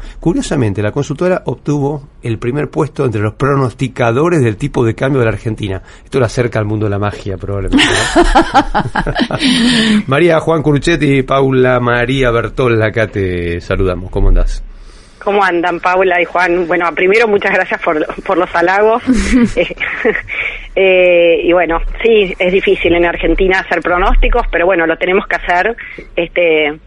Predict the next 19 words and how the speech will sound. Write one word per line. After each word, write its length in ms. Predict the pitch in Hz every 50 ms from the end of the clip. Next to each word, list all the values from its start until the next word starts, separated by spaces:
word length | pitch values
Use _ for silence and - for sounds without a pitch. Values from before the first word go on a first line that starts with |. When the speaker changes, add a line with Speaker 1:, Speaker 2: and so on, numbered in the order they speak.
| -
Speaker 2:
para 420 | - 165 156 160 156 156 147 147 -
entender 400 | - 160 156 151 165 165 185 185
la 80 | 190 185
economía 380 | - 175 165 170 180 202 220
y 40 | 214
para 180 | - 175 165 160
nuestros 280 | 156 151 - 151 143
clientes, 380 | - 170 175 185 170 151 160 147
que 80 | - 165
tienen 220 | 165 180 180 170
que 100 | 160 170
tomar 260 | - 170 165 180 180
decisiones 580 | 196 190 170 - 170 - - 190 180 185 190 -
en 100 | - 160
este 180 | 160 - - 175
contexto 540 | 160 165 160 151 - 170 - - - 170 156
tan 340 | - - 175 180 180 175 156
difícil, 480 | 151 147 - 156 143 - - 139 135
¿no? 200 | 131 143 156 170